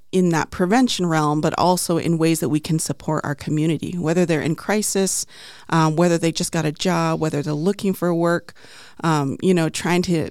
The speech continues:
make that cultural connection with their communities at home, um, which is really unique here in the Phoenix Valley because, um,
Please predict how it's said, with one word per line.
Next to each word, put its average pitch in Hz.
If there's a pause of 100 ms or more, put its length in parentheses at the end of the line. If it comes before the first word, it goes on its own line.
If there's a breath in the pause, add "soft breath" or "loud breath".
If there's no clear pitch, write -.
(100)
make 180
that -
cultural 185
connection 165
with 165
their 143
communities 151
at 107
home, - (560 loud breath)
um, 156
which 185
is 196
really 190
unique 165
here 143
in -
the 160
Phoenix 135
Valley 170
because, 147 (540 soft breath)
um, 160